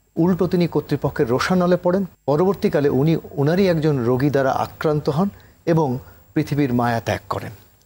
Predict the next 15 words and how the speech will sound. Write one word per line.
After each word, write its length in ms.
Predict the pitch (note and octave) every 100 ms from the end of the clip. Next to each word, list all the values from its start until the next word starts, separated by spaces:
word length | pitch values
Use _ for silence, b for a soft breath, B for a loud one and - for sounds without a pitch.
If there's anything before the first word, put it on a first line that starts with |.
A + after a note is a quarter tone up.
| _ -
দ্বিতীয় 320 | F#3 B3+ C4
কারণটি 400 | F3+ D3+ B2 A2+
হচ্ছে, 280 | A2 - A#2
আমি 100 | A#2+
ছবি 280 | - E3+
দিয়ে 160 | F3+ E3+
বুঝিয়ে 300 | A#2+ A2+ A#2+
দিই। 80 | B2+
তুমি 240 | F3 F#3
জানো, 420 | C3+ C#3 F3+ B2 C3 B B -
এই 200 | C#3+ C3
ভাইরাসটি 540 | G#2+ D3 F#3+ - D#3+
আমাদের 240 | D3 C#3+ C#3+
চোখ, 460 | - C#3+ C#3 C#3 B2+
নাক 380 | B2 C3 -